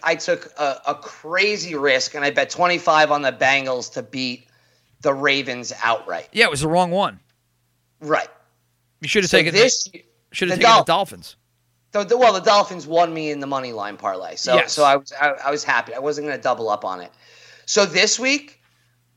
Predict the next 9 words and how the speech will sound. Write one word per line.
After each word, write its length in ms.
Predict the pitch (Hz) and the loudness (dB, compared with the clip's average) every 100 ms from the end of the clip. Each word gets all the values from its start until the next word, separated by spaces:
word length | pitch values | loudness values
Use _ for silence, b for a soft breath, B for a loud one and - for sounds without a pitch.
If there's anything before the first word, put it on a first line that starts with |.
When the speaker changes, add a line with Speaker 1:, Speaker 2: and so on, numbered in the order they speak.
| _ - | _ 0
Speaker 1:
I'm 200 | 180 196 | 0 0
gonna 180 | 190 180 | -2 2
bet 200 | 170 160 | 2 0
twenty-five 480 | 170 165 160 151 | -4 -4 0 -2
dollars 320 | 147 147 139 131 | 0 -2 -2 -4
on 100 | 139 | -10
the 80 | |
New 320 | 131 151 196 240 | -8 -8 -4 0
York 640 | 240 233 214 214 - | 6 6 8 4 -2